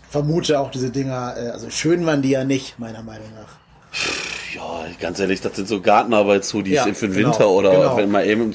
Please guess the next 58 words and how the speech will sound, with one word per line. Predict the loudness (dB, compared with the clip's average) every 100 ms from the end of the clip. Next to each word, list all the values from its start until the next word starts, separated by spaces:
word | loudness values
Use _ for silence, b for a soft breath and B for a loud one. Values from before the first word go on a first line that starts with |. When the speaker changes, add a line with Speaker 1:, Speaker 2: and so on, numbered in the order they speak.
| -2
Speaker 2:
mal | 0
eben | 2 2
irgendwo | 0 2
hinfahren, | 2 0 2 2 4 2 -2
schmeißt | -2 -2 -2
man | -4
sich | -4
halt | -4
über | 2 0
zum | 0 -6
Brötchen | -6 -6 -4 -4
holen | -2
oder | -2 -2
so. | -2 -4 B B B B B
Aber, | -2 4 4 4 -2
äh, | -10 -6 -8 -6
ja, | -2 0
nee, | 0
ich | -2 -6 -20 -12
zieh | -8
die | -2
jetzt | -2 0
nicht | -4 -4
so | -2 -4
privat | -2 0 4 4 2
oder | -2
in | -2
der | -4
Freizeit | -4 -4 -4 -8 -10
an. | -16 -16 -14
Speaker 1:
Nee, | -14 -16 -20 B B -8
da | -4
gibt's | -2 -2 -4 -6
tatsächlich | -6 -4 -4 -4 -8 -2
ab | -2 0
und | -2
zu | 0
mal | -2
schönere | -2 -2 -2 -4
Sachen | -8 -10 -14
im |
Fanshop. | -14 -14 -14 -20 _ -8
Speaker 2:
Ja, | 2 4
das | 4 4
aber | 4 4
auch | 4
schon | 2 0
selten. | 0 -2 -4 -14
Speaker 1:
Selten, | -2 2 4
Speaker 2:
Also | 4
der | 2 0
Speaker 1:
aber | -2 -2
Speaker 2:
F | -2
C | -2 0 0
ist | 0 -4
ja | 2 2 2
so | -2
der, | 0 4 6 4 4 0 0 -2 -6